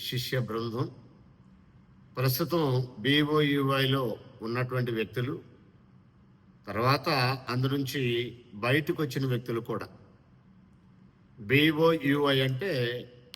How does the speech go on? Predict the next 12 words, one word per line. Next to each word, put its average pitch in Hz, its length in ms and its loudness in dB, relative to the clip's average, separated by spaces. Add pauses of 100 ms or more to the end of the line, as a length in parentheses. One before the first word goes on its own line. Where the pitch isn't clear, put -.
(140)
అందరికీ 123 880 -2 (100)
చాలామంది 117 360 -6
తెలిసిన 123 420 -4
విషయమే, 139 460 -2 (840)
బైబిల్ 156 640 2 (160)
ఓపెన్ 139 480 0 (120)
యూనివర్సిటీ 127 880 0
ఇండియా 120 540 -2 (180)
ఇంటర్నేషనల్ 113 720 -6 (1300)
అని 131 500 2 (120)
దాని 127 220 2
యొక్క 123 260 0